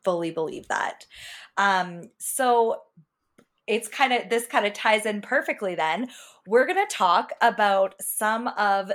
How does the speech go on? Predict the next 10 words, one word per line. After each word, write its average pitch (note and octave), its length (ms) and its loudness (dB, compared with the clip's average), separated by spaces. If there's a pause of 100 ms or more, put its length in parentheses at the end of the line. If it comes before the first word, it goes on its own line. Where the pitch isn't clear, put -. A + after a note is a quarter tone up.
the, F#3+ 460 -8 (640)
first B3 240 0
of C4+ 80 -8
all, B3 240 0
biggest G3+ 340 -4
questions B3+ 640 -4
that A3+ 120 -2
we G3+ 80 -8
both F#3 240 -4
get - 240 -6